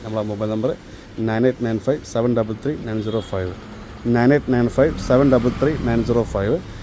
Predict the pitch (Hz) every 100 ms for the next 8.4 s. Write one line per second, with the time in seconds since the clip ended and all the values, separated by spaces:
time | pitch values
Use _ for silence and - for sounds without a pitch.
0 | - - 117 123 143 127 131 127 131 -
1 | - - - - - - - 135 147 156
2 | 139 139 139 123 127 156 165 - - -
3 | - - 139 - 160 151 135 127 131 160
4 | 156 127 120 123 117 120 120 - 98 92
5 | - - - - - 131 131 160 123 135
6 | 147 135 123 127 170 - - 131 - 156
7 | 147 123 120 135 120 - 123 127 113 117
8 | 120 113 98 92